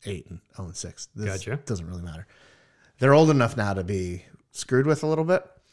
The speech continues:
Speaker 1: So because I didn't, I got Owen a, an advent calendar. He's already opened it.
Speaker 2: Right.
Speaker 1: That's his Christmas gift. He's got nothing to open on Christmas.
Speaker 2: Okay.
Speaker 1: So I have a, <laughs> a Lego Brickheads box, and he loves Legos,
Speaker 2: Yeah.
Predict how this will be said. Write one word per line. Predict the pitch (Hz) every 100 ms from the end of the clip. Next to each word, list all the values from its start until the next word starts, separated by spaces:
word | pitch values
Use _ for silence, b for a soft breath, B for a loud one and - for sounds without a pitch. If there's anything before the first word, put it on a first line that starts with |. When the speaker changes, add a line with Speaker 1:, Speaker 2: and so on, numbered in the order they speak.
| B B B B B B B
Speaker 1:
So | - 135 120 110 104 -
because | 123 139 131
I | 127
didn't, | 123 131 120 _ _
I | 123
got | 131 147 123
Owen | 120 117 107
a, | 95 -
an | 107
advent | 123 147 117 95
calendar. | - 104 104
He's | 104
already | 98 95
opened | 95 95 80
it. | - _
Speaker 2:
Right. | 139
Speaker 1:
That's | 104
his | 127
Christmas | - 117 120 104
gift. | 107 104 95
He's | 101
got | 104
nothing | 101 98
to | 98
open | 95 92
on | 90
Christmas. | 90 - 80
Speaker 2:
Okay. | 127 107 120 B B B
Speaker 1:
So | - 113
I | 117 113 104 - _ -
have | - 123 143 156 143 -
a, | 113 110 101 95 - -
<laughs> | _ _
a | - 123 107 - - -
Lego | 113 117 120
Brickheads | 101 107 110 135 135 127
box, | 127 135 -
and | 107
he | - 139
loves | 107 110 101
Legos, | 95 87 104
Speaker 2:
Yeah. | 139 120